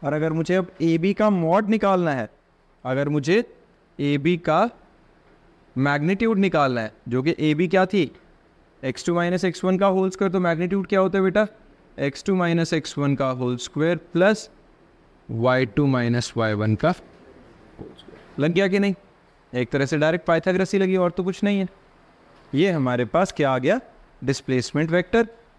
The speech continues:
और ये क्या आए थे हमारे? पोजीशन वेक्टर्स, ये जो ऊपर आए थे। किसी को परेशानी है इसमें? पोजीशन वेक्टर और डिस्प्लेसमेंट वेक्टर्स का गेम समझ में आ गया? यहाँ पर भी जो मैंने कराया हुआ है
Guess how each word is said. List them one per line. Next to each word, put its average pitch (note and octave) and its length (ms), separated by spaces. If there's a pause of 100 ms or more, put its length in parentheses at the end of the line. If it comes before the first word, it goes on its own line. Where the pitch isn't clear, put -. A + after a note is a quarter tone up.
और C3 100
ये C3+ 200
क्या C3 160
आए B2 100
थे C3 120
हमारे? B2+ 320 (440)
पोजीशन C3 400
वेक्टर्स, G2 440
ये A#2 100
जो G#2+ 120
ऊपर F#2+ 180
आए - 200
थे। C3+ 40 (1040)
किसी E3+ 200
को F#3+ 140
परेशानी C3 440
है G#2+ 60
इसमें? - 280 (480)
पोजीशन E3 440
वेक्टर F3 240
और F3 140
डिस्प्लेसमेंट E3 540
वेक्टर्स E3+ 300
का F3+ 80
गेम E3 220
समझ E3+ 320
में F3 120
आ F3 80
गया? G3+ 140 (380)
यहाँ C#3 340
पर A#3 160
भी G#3+ 100
जो F3+ 140
मैंने C#3+ 220
कराया A#2+ 320
हुआ B2 280
है E3+ 40